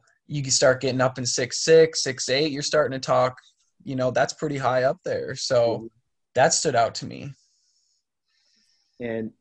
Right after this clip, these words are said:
Speaker 2: I mean, the high jump is such a, such a technical event, but to, I mean, like you were saying, to be a state champ as a sophomore, there's something just, like,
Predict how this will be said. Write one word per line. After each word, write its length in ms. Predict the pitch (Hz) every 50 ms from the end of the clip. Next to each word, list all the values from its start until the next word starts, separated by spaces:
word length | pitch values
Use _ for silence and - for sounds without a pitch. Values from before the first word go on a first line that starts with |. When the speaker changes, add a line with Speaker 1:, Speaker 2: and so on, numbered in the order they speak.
| _ -
Speaker 2:
I 80 | 117 120
mean, 380 | 120 120 113 110 107 113 123 - _ _ _ _ _ _ _ _ _ _ _ _ _ _ _ _ _ _ _ _ _ _ _ _ _ -
the 80 | 127
high 200 | 123 147 151 151
jump 240 | 139 143 135 127 -
is 140 | 127 117 -
such 260 | - 139 127 120 -
a, 280 | 131 117 113 110 104 - _
such 280 | - - - 131 113 -
a 60 | 107
technical 800 | - - 135 123 120 - 123 117 - 120 113 107 107 113 - _ _ -
event, 440 | 131 123 117 117 117 113 104 101 - _ _ _ _ _ _ _ _ _ _ _ -
but 340 | 127 113 107 101 98 - _ _ _ _ _ _ _ _ _ _ _
to, 380 | - 123 113 110 107 104 104 - - _ _
I 100 | - 117
mean, 160 | 113 113 113
like 180 | 120 123 123 127
you 60 | 123
were 80 | 113 110
saying, 460 | - - 123 117 107 104 104 104 - _ -
to 100 | - 120
be 180 | 127 131 131
a 60 | 123
state 300 | 113 - - 135 123 120
champ 400 | - - 135 120 117 120 123 - _ -
as 140 | 123 123
a 60 | 120 113
sophomore, 800 | - - 127 113 113 113 - 127 113 107 107 101 101 107 - _ _ _ _ _ _ _ _ _ _ -
there's 180 | 117 117 - -
something 800 | - 123 113 107 - 120 113 113 110 107 107 110 113 127 - - _
just, 500 | - - 123 110 107 - - - - -
like, 200 | 110 107 104 101